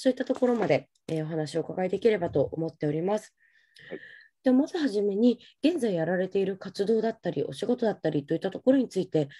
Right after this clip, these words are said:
Speaker 1: えー、お伺いしてもよろしいでしょうか？
Speaker 2: あ、はい、わかりました。えっと、今は、えっと、近畿大学の三年生で、えっと、株式会社ラントルという会社を経営してて、一応会社の事業内容としては、まあ、その、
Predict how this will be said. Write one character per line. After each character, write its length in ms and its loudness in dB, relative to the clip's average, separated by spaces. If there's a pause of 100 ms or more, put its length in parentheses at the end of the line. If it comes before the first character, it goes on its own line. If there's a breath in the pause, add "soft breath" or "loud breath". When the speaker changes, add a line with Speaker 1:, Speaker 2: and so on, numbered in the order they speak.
(160 loud breath)
Speaker 1:
え 160 -2
ー、 20 -2
お 40 -4
伺 260 -4
い 20 -8
し 60 -14
て 80 -6
も 80 -2
よ 60 2
ろ 80 -4
し 100 -10
い 40 -8
で 60 -6
し 100 -10
ょ 60 -2
う 60 -8
か？ 200 -2 (440)
Speaker 2:
あ、 60 4
は 60 2
い、 20 -20 (280)
わ 80 6
か 180 -10
り 60 -4
ま 140 -10
し 80 -20
た。 180 -8 (460 soft breath)
え 60 -2
っ 40 -8
と、 520 0
今 140 4
は、 320 6
え 20 -6
っ 40 -10
と、 180 -8
近 220 -4
畿 120 -6
大 180 6
学 480 -4
の 140 -12
三 260 -10
年 220 -4
生 240 -16
で、 380 -10
え 20 -12
っ 40 -12
と、 220 -8
株 200 -4
式 100 2
会 60 4
社 100 -4
ラ 120 4
ン 60 -6
ト 120 -12
ル 100 -12
と 100 -16
い 20 -12
う 40 -20
会 160 -10
社 100 -14
を 60 -8
経 240 -6
営 60 -6
し 80 -18
て 100 -6
て、 320 2 (500)
一 200 0
応 140 6
会 220 -2
社 120 0
の 80 0
事 100 -2
業 160 2
内 160 2
容 120 2
と 120 -14
し 100 -14
て 60 -8
は、 300 4 (360)
ま 60 -16
あ、 20 -12
そ 120 -4
の、 260 -2